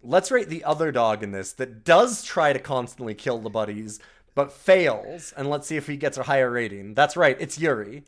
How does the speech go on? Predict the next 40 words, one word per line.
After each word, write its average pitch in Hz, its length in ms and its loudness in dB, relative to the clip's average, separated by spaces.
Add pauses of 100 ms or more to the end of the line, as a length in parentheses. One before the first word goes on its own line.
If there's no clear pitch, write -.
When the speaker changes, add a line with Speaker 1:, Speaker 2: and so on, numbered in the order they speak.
Speaker 1:
Yuri. 131 260 -2
Speaker 2:
Can 139 80 -4
we 151 100 -4
rate 180 220 2
Yuri? 180 400 0
Speaker 1:
Diedrich 156 400 -6
Bader, 139 480 0
A 180 200 4
K 151 720 0
A 143 140 -10 (180)
Jeff 190 320 4
Warlock, 120 760 -2
everybody. 104 480 -8 (120)
<laughs> 135 140 -18
Speaker 2:
We 165 220 0
know 185 280 8
him, 175 140 2
we 175 140 2
love 147 400 4
him. 135 180 -4 (1200)
Speaker 1:
I 190 300 4 (380)
Speaker 2:
Jeff 170 280 2
Warlock's 143 520 0
back. 120 520 -2
Speaker 1:
He 160 100 -6
loves 185 300 4
Speaker 2:
But 139 100 -2
he, 147 60 0
Speaker 1:
dan- 156 80 0
Speaker 2:
this 143 140 -2
time 143 220 2
he's 123 160 -6
Russian. 139 300 0
Speaker 1:
Look, 208 260 -2 (180)
look, 160 240 -2
when 160 140 -4
Yuri 226 320 -6
sees 180 360 -10
five 151 380 0
puppies 95 680 -8